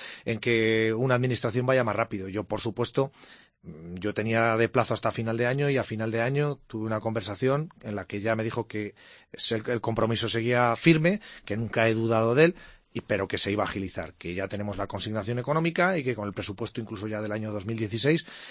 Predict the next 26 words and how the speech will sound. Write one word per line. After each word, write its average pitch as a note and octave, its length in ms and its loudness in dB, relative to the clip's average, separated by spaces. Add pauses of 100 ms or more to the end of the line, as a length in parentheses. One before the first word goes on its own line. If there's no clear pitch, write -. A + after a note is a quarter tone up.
(320)
porque F#2+ 240 -4
todavía G#2 300 0
el A2 60 0
del A2 100 0
diecisiete G#2+ 340 -2
no A2 80 -2
está G#2+ 140 -2
aprobado, B2+ 560 2
se - 240 -2
iba A2+ 180 2
a A2 40 2
dar A#2+ 120 4
el C3 120 2
pistoletazo. - 800 -8
Eso - 220 -8
han G2 120 -8
cumplido, E3 420 6
por D3+ 140 2
lo A#2+ 80 0
tanto, B2+ 340 2 (640)
como G2+ 200 -4
soy B2+ 140 -2
consciente C3 400 0
de C3 80 4
los B2+ 220 2
retrasos B2 520 2